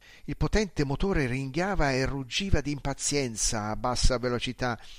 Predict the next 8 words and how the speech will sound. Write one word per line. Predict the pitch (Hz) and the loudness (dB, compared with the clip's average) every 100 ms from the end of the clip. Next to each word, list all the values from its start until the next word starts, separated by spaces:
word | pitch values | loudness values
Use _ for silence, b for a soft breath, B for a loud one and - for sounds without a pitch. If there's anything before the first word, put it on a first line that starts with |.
| B B _ | B B _
ma | 98 95 | -8 -6
a | 92 | -4
cento | - 147 135 - | 0 0 0 -4
chilometri | 110 110 131 135 - | -4 -2 -2 -4 -2
all'ora | 113 117 185 170 127 B - _ - - | -2 0 -2 -4 -6 B -20 _ -20 -6
il | 139 123 113 | -4 -2 -2
ringhio | 156 165 123 113 | 0 0 0 -2
spariva | - 117 127 196 175 | -2 -2 -2 -2 -4